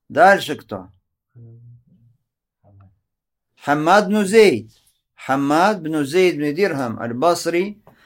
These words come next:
Все они передают от кого? От Хишама бн Урва. Бимисли хадис Ваки'.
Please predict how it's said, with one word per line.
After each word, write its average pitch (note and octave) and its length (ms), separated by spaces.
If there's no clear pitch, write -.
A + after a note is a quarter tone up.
Все A#3+ 520
они F#3 520
передают D#3 520
от C3+ 100
кого? D#3+ 200
От C3+ 100
Хишама D3+ 400
бн A#2+ 220
Урва. B2 500
Бимисли D#3+ 520
хадис C#3 460
Ваки'. B2+ 680